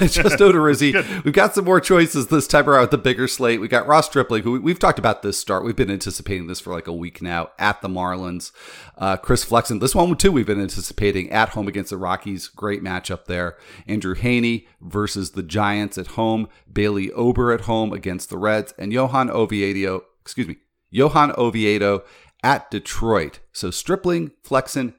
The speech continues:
Speaker 1: Heaney, Ober, Oviedo. Who's worth streaming?
Speaker 2: Stripling, absolutely. I think Flexen is as well. Those would be my first two guys. I would love, love, love to get Stripling, and I would like, like, like to get Flexen as a streamer for these matchups. The next guys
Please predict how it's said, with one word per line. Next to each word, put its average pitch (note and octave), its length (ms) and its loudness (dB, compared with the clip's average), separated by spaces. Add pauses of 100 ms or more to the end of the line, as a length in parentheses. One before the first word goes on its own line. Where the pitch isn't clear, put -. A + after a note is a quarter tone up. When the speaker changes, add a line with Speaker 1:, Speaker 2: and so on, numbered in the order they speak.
(120)
Speaker 1:
Heaney, B2+ 420 -2 (140)
Ober, A2 400 -2 (180)
Oviedo. G2+ 760 0 (320)
Who's D#3+ 280 4
worth G2+ 180 -4
streaming? F2 340 -12 (580)
Speaker 2:
Stripling, D3 560 0
absolutely. A2 760 0
I F#2+ 60 4
think G#2 200 -6
Flexen A2 580 -4
is G#2+ 240 -4
as F2 180 -8
well. G#2 300 0
Those G#2 240 -4
would G2 80 -12
be G2 60 -8
my E2+ 160 -8
first G#2 440 -6
two G#2 180 -8
guys. F#2 340 0
I F2 60 -8
would E2 120 -12
love, F#2 420 -2
love, F2+ 260 -8
love F2+ 240 -6
to F#2 60 -14
get E2+ 160 -16
Stripling, F#2 420 -12
and F2 80 -12
I E2 60 -8
would E2+ 300 -10
like, A#3 320 -4
like, F#3 200 0
like F2+ 320 -6 (220)
to B2+ 160 -4
get G#2+ 160 -2
Flexen F#2+ 640 -6 (320)
as G#2+ 320 0
a G#2 160 -4
streamer G#2+ 600 -4
for A2+ 180 -8
these G2+ 320 -6
matchups. G#2 480 -4
The B2 80 -4
next C#3+ 220 -2
guys B2 280 -2